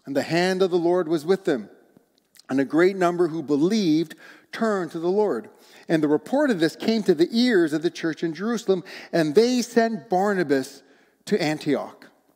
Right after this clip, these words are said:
And when he came and saw the grace of God, he was glad, and he exhorted them all to remain faithful to the Lord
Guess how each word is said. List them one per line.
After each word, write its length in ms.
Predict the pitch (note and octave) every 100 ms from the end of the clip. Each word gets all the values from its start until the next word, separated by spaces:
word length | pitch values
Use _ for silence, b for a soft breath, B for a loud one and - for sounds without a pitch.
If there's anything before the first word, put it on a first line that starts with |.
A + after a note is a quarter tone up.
| _ _ -
And 140 | A#2+
when 140 | C3+
he 60 | D3
came 580 | - F3+ F#3+ F3+ D3 B2 B B
and 160 | C#3 C3
saw 420 | - F#3 F3 E3
the 120 | C#3+
grace 400 | B2 D3 D#3 -
of 120 | D3 -
God, 360 | B2+ A#2+ A#2
he 120 | -
was 200 | C#3+ B2
glad, 560 | - C#3 C#3 C#3+ D3 C#3+
and 140 | C3+
he 100 | C#3+
exhorted 560 | A#2+ B2 C3 F3 E3 D3+
them 240 | D3+ C3 B B B
all 280 | D#3 F3 F3
to 120 | E3 C#3
remain 420 | C#3+ D#3 D#3+ D3+
faithful 560 | - F#3+ G3 G3 G#3
to 140 | G3 G3
the 120 | F#3
Lord 440 | C#3+ C#3 C#3+ C#3+